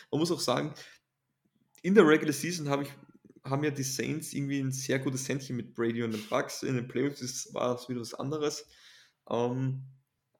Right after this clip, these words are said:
aber ja, also er hat sein Retirement announced und dann sein Retirement vom Retirement, er kam wieder zurück.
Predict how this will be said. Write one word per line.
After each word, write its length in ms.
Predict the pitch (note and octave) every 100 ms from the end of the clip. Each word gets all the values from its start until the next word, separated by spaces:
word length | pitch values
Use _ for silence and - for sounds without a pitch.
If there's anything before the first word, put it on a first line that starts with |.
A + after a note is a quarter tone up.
| _ _ - -
aber 140 | A#2+
ja, 140 | A#2 A2
also 320 | A2+ A#2 -
er 220 | - B2
hat 160 | - -
sein 240 | - C#3 C3
Retirement 560 | B2 C3+ B2+ B2+ B2+
announced 600 | A2+ A2 B2 G3 - -
und 200 | C3+ C3
dann 180 | C3+ C3+
sein 380 | C3 A#2 A#2+ A#2
Retirement 560 | A2+ - B2+ E3 F3 E3
vom 240 | D#3 D#3
Retirement, 520 | D3 C#3+ C#3 C#3 C3+
er 100 | B2
kam 280 | A#2 A#2 A#2
wieder 160 | A#2+ A2+
zurück. 540 | - C3+ C#3+ F#3 -